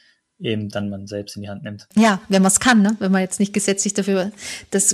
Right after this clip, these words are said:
Speaker 2: verpflichtet ist zu machen. Also das finde ich auch, dass man zumindest die Wahlfreiheit hat und dass das wieder mehr zurückkommt.
Speaker 1: Ja, ja.
Speaker 2: Schön.
Speaker 1: Ich glaub, das ist auch
Speaker 2: Ja.
Speaker 1: was, was ich, was ich jungen Leuten mitgeben würde oder anderen, jungen, <laughs> anderen Leuten, <laughs>
Speaker 2: <laughs>
Speaker 1: ähm, dass man sich,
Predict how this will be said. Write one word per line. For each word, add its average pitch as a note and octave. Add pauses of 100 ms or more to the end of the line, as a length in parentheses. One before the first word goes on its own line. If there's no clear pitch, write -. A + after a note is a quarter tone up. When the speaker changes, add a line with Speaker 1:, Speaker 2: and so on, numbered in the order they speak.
Speaker 2:
verpflichtet G#3+
ist F3+
zu F#3
machen. F#3+
Also F3+
das F#3
finde A3+
ich G3
auch, G3
dass G3
man G3
zumindest B3
die G#3
Wahlfreiheit E3+
hat E3+
und F3+
dass F3+
das F#3+
wieder F#3+
mehr F3
zurückkommt. E3+
Speaker 1:
Ja, A2 (140)
ja. A2 (580)
Speaker 2:
Schön. -
Speaker 1:
Ich C#3+
glaub, C#3
das D3+
ist D3
auch C#3+
Speaker 2:
Ja. G#3
Speaker 1:
was, -
was B2
ich, -
was B2
ich A#2+
jungen C#3
Leuten A#2+
mitgeben A#2
würde A#2
oder A2+
anderen, A#2 (120)
jungen, A#2+ (280)
<laughs> -
anderen C3+
Leuten, C3
<laughs> -
Speaker 2:
<laughs> G3+
Speaker 1:
ähm, C3
dass C3+
man C#3
sich, C3+